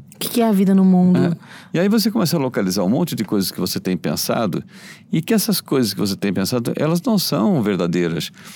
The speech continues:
Speaker 2: Você inventou coisas que não conferem com a realidade da sua existência. E aí você, "Ah, não confere, eu inventei, inventei. Ah, tá bom, então vou desinventar. Chega, eu não vou mais pensar nisso." E acabou o problema. Né?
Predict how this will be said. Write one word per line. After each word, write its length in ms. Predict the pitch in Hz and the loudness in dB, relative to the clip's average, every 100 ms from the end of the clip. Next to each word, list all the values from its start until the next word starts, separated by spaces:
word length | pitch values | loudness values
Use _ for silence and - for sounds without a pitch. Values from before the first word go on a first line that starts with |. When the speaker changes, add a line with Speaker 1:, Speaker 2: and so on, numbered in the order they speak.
| - - | -20 -8
Speaker 2:
Você 240 | - 104 196 | -4 0 2
inventou 400 | 185 185 160 151 | 2 0 0 -2
coisas 360 | 139 135 131 | 0 0 0
que 140 | - 135 | -2 0
não 140 | 147 | 0
conferem 880 | 151 180 143 - 110 151 131 92 - - | 0 -2 -4 -4 -2 0 0 0 -2 -8
com 280 | - 110 117 | -6 -2 0
a 120 | 101 | 0
realidade 680 | 107 110 98 101 90 87 87 | 0 0 0 0 0 -2 -2
da 100 | 78 | -2
sua 200 | 87 90 | -2 0
existência. 640 | 87 85 - 73 71 - - - - - - - | 0 -2 -2 -4 -4 -6 -10 -16 -20 -18 -18 -4
E 60 | 247 | 0
aí 140 | 220 | 2
você, 200 | 214 - - | 2 0 -2
"Ah, 280 | 190 220 | 0 2
não 140 | 220 202 | 2 2
confere, 600 | 180 156 - 196 175 110 | 2 -2 0 0 2 0
eu 120 | 123 | 0
inventei, 580 | 160 143 131 117 175 151 | 0 0 0 0 0 2
inventei. 420 | 147 165 131 147 | 0 0 0 -2
Ah, 220 | 220 240 233 | 0 0 2
tá 100 | 226 | 2
bom, 140 | 185 | 0
então 160 | 170 180 | 0 0
vou 100 | 180 | 0
desinventar. 640 | - 185 170 185 - 104 - - | 0 0 2 0 0 -2 -4 -14
Chega, 300 | - - 240 | -8 0 0
eu 60 | 139 | 2
não 60 | 143 | 0
vou 80 | 143 | 0
mais 160 | 139 | -2
pensar 300 | - 139 151 | -2 -4 -2
nisso." 260 | 127 101 - - - - - | 0 0 -4 -12 -20 -18 -4
E 40 | |
acabou 280 | 269 294 302 | -4 0 0
o 40 | |
problema. 420 | 151 131 90 73 87 110 - - - - - - - - - | 2 0 2 0 -2 -6 -12 -20 -20 -20 -20 -20 -20 -14 -4
Né? 120 | - | -4